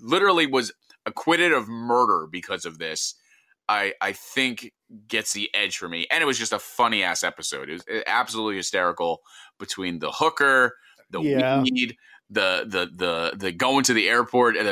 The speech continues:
Speaker 1: the, the chair is spoken for. I lean carpool lane.
Speaker 2: Billy, here's the thing. Costanza doll is a legendary episode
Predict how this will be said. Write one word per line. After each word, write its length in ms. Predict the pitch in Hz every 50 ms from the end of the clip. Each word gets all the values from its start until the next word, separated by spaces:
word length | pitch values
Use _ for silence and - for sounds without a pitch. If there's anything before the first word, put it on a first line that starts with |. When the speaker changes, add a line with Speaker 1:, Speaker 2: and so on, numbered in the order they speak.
| 95
Speaker 1:
the, 160 | 87 80 92
the 300 | 90 85 82 - - - -
chair 340 | - - 151 143 147 147 139
is 100 | 131 127
spoken 500 | - - - - 127 127 120 - 127 123
for. 500 | 117 - - 120 117 113 113 113 107 - _ _ _ _ _ _ _ _ _ _ - _ -
I 180 | - 135 139
lean 380 | 135 123 117 107 101 95 90 95 _ -
carpool 520 | - 120 101 85 80 - - 80 78 73 67
lane. 280 | 64 64 - - 92 _ _ _ _ _ _ _ _ _ _ _ _ _ _ _ _ _ _ _ _ _ _ _ _ _ _ _ _ - 139
Speaker 2:
Billy, 560 | 143 180 220 240 262 285 294 285 247 - _ _ _ _ _ _ _ -
here's 280 | - 220 247 247 214 -
the 120 | 208 165
thing. 280 | - - 151 131 120 _ _ _ _ _ _ _ _ _ _ _ -
Costanza 540 | - 175 - - 254 302 330 320 240 254 233
doll 360 | 190 214 208 208 208 220 202
is 140 | - 175 147
a 60 | 170 165
legendary 720 | 156 151 165 185 196 165 190 185 170 175 170 160 160 156 -
episode 520 | - 147 - - 127 - 480 - 110 104